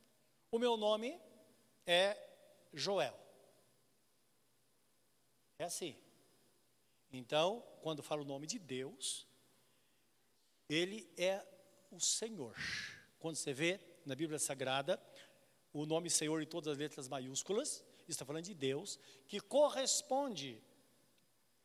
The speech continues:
a um nome que caiu no esquecimento, que ele é escrito como em quatro, é,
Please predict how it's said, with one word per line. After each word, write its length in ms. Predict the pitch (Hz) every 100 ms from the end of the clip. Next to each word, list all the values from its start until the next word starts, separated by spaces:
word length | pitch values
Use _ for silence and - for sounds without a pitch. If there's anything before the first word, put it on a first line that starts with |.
| -
a 80 | 196
um 220 | 220 196
nome 320 | 202 247 262
que 80 | -
caiu 260 | 220 214
no 100 | 240
esquecimento, 840 | 240 - 233 - 240 208 208 - - - - - _ _ _ _ _ _ _ _ _ _ _
que 80 | 170
ele 220 | 202 214
é 80 | 208
escrito 680 | 196 - 220 233 - 143 127 -
como 400 | - 180 165 156
em 160 | 156 151
quatro, 640 | - 196 208 165 147 127
é, 520 | 147 127 120 117 110